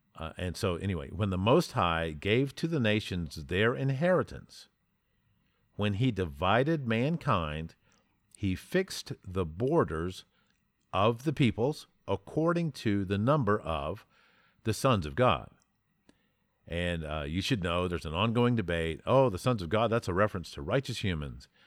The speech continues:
And others are like, "Mm, no, I don't think so." It's that higher class of angel types that God had, uh, created and had put in charge over the nations here.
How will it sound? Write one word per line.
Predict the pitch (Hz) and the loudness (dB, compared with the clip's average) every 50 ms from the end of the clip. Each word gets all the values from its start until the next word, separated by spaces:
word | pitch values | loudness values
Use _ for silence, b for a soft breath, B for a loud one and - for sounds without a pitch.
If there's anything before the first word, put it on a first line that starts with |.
| b b b b b b b b - | b b b b b b b b -10
And | - 80 85 82 82 80 73 69 - | -6 -4 -4 -2 -2 -4 -6 -6 -4
others | - 101 104 101 90 78 76 | -2 0 0 0 0 -2 -4
are | |
like, | 76 76 76 73 - | -6 -6 -6 -8 -8
"Mm, | 76 85 98 104 110 113 113 113 113 110 104 95 | -6 -4 -4 -2 -2 -2 -2 -2 -2 -2 0 0
no, | 95 95 101 113 120 123 120 | 0 0 0 0 0 0 0
I | 117 113 | -2 -2
don't | 117 117 110 - | -4 -4 -2 -2
think | 151 170 156 | -4 -4 -4
so." | 117 - 101 90 90 90 90 87 82 - _ | -4 -2 0 0 2 2 2 0 -2 -6 _
It's | - 92 92 - - | -6 -6 -6 -6 -4
that | - 98 92 80 | -4 -4 -4 -2
higher | - 110 110 107 101 | -2 0 2 2 2
class | 98 - - 95 90 87 87 - | 0 0 -2 -2 -2 -2 -2 -4
of | 85 73 | -4 -2
angel | 85 104 117 104 87 78 | -2 0 0 -2 -4 -6
types | 73 69 71 65 62 - - - - - b b b b b b b b b b b b b b b b b b b _ - - | -8 -8 -10 -10 -10 -14 -16 -18 -20 -20 b b b b b b b b b b b b b b b b b b b _ -10 -6
that | 95 90 85 82 87 | -4 -4 -4 -4 -2
God | 101 98 101 92 92 90 | 2 2 4 4 2 2
had, | 85 87 82 78 76 73 64 - 71 | 0 -2 -4 -4 -4 -6 -8 -10 -10
uh, | 69 65 64 65 | -10 -10 -10 -10
created | - - 110 123 151 160 104 82 92 120 131 - _ _ _ - | -6 -2 0 2 2 2 2 2 0 -2 -4 -8 _ _ _ -8
and | - 87 85 | -6 -4 -4
had | 85 80 - | -4 -4 -4
put | - 104 | -2 -2
in | 87 78 | -2 -2
charge | 76 - - - 156 151 123 107 98 90 85 | -4 -4 0 2 4 4 4 4 2 0 -4
over | - 92 92 82 87 | -4 -4 -4 -2 -2
the | 87 95 | -2 -2
nations | 101 117 135 147 - - 92 76 - | 0 0 0 -2 -2 -4 -8 -8 -8
here. | - - - | -10 -14 -16